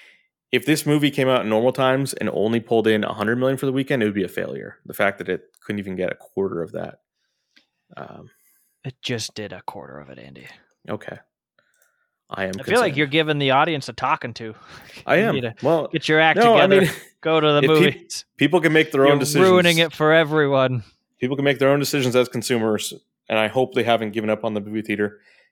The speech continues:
Speaker 1: 'cause it's not just about the movie theater experience. We're just not gonna get the budgets for these movies anymore if people don't go see them. So we're just
Speaker 2: I
Speaker 1: gonna get Netflix originals. <laughs>
Speaker 2: I think we'll still get some. We're gonna get less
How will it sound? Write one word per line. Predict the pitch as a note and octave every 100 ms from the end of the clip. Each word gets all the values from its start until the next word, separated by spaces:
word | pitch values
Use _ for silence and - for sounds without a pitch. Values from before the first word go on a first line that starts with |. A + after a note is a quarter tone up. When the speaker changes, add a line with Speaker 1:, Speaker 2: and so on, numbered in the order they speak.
| _
Speaker 1:
'cause | A2
it's | A#2+
not | D#3+ D3
just | D3+
about | A#2+ B2
the | A#2+
movie | B2
theater | A#2 A2
experience. | G#2+ A#2+ A2+ A2
We're | B2 C3
just | C3+
not | C3+ -
gonna | A2+
get | G#2 G#2 - - _ _ _ _ _ _ _ _
the | G2+
budgets | G#2 G2+ G2+ - - - - _ _ -
for | G#2+
these | G2
movies | G#2+ G#2 G2+
anymore | G2 F#2+ G2
if | -
people | F#2+ F#2+
don't | F#2+ F#2 F#2 -
go | - F#2
see | - G2
them. | - - _
So | - A2 _ _ _ _ _ _ _ _ _ _ _ _ -
we're | A2+
just | A2+ G3
Speaker 2:
I |
Speaker 1:
gonna | A2+
get | G2+ G2+ G2 - _ _ _ -
Netflix | G2+ G2 G2+ G2+
originals. | F#2+ F#2 A#2 - - - _
<laughs> | _
Speaker 2:
I | G3
think | C4+ A#3
we'll | A#3+
still | F#3 - G3+ G#3
get | G#3 - -
some. | - F3 F#3+ D#3+ C#3 C#3+
We're | D3+
gonna | C#3+ D3
get | D3
less | C3 C3+ D#3+ C3+ C3 -